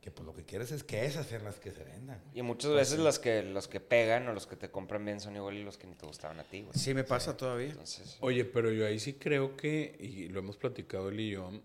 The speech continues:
Speaker 4: o sea, hay un tema de tus fijos,
Speaker 1: Ajá.
Speaker 4: que ese es vender, güey.
Speaker 1: A huevo.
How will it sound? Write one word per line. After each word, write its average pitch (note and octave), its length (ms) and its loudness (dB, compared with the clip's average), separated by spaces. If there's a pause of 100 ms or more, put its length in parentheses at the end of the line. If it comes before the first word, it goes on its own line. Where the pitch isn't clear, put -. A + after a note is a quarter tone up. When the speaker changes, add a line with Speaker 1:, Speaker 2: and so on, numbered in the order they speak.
(360)
Speaker 4:
o - 100 -10
sea, F#2 340 -4 (1300)
hay G2+ 220 2
un C3+ 120 0
tema C#3 520 0 (160)
de G2+ 200 4
tus - 340 -8
fijos, - 680 -6 (240)
Speaker 1:
Ajá. F2 120 -4
Speaker 4:
que C#3 80 4
ese A2 140 0
es A#2 100 0
vender, A#2 500 2
güey. G#2+ 280 -6
Speaker 1:
A F2 60 -2
huevo. F2 320 -8